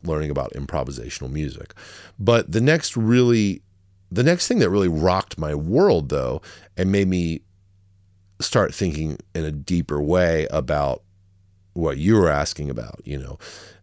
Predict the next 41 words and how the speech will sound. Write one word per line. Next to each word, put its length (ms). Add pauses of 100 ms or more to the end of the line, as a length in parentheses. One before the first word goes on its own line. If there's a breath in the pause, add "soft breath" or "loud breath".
um, 440 (1300)
and, 220
and 200
really 280
took, 360
started 480
taking 280
me 100
on 100
the 80
path 600 (220)
further 520
to 160
where 320
I 60
am 220
now, 320 (560 loud breath)
um, 340
was 560
when 160
I 60
went 160
to 80
prison 420 (100)
when 160
I 60
was 160
twenty 260
years 280
old. 340 (180)
I 120
got 140
locked 240
up 120
for 80
four 320
years 560 (160)
on 220
a 60
drug 300
charge. 400